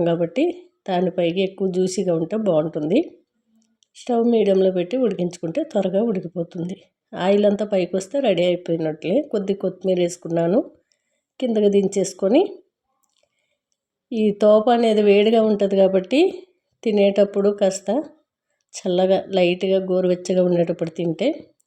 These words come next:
చాలా ఇష్టంగా ఆస్వాదిస్తూ తినొచ్చు. వేడి వేడికి తినాలంటే కొంచెం ఇబ్బందిగా అనిపిస్తుంది, అందుకని చల్లగైన తర్వాత పెట్టుకొని తినండి, చాలా బాగుంటుంది. చూశారు కదా, మీకు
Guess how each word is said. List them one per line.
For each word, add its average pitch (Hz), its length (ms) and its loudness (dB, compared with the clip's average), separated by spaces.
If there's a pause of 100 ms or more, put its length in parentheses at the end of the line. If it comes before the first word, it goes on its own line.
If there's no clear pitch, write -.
(120)
చాలా 165 280 -2
ఇష్టంగా 170 480 -2 (160)
ఆస్వాదిస్తూ 170 640 -4 (120)
తినొచ్చు. 151 420 -4 (880)
వేడి 196 260 0
వేడికి 202 360 2
తినాలంటే 185 560 2 (140)
కొంచెం 190 300 -2 (680)
ఇబ్బందిగా 190 560 2
అనిపిస్తుంది, 170 640 -4 (920)
అందుకని 190 420 -2 (160)
చల్లగైన 180 560 0
తర్వాత 170 320 -4 (920)
పెట్టుకొని 170 480 -8
తినండి, 170 340 -6 (140)
చాలా 160 300 -4
బాగుంటుంది. 175 420 -6 (1080)
చూశారు 202 340 -4
కదా, 214 180 -4 (2000)
మీకు 226 240 -4